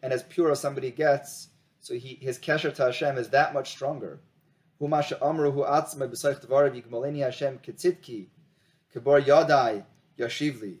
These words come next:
Pay back from me for my clean hands. V'amar oid vayashav Hashem li kitzitkas kibor yadai leneged einav. So David was an expert in this avodah. Hu habor hanik-, v'hanikayon hazeh shezacharnu.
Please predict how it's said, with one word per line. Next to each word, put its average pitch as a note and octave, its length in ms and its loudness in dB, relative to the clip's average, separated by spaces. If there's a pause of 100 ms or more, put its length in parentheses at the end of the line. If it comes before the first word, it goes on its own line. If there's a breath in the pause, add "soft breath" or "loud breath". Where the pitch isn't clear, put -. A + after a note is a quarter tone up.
(120)
Pay D3+ 160 -6
back C#3 360 2
from C3+ 140 -6
me B2+ 120 -6
for B2 140 -16
my - 140 -2
clean D3 260 -10
hands. C3+ 720 -4
V'amar C#3 340 0
oid D3 240 4
vayashav C3+ 440 0
Hashem C3 280 -6
li C#3+ 80 -8
kitzitkas - 640 -4
kibor B2+ 340 -2
yadai B2+ 540 2 (500 soft breath)
leneged C3+ 420 2
einav. A#2 340 -6 (760)
So - 100 -20
David C#3+ 340 2
was C3 180 -2
an B2 180 -4
expert C3+ 480 -4
in B2+ 140 -10
this - 460 -4 (440)
avodah. B2 560 2 (280)
Hu E3 300 2
habor C#3 460 2
hanik-, B2 340 -6
v'hanikayon B2 720 -2
hazeh A#2 420 0
shezacharnu. A#2 640 -6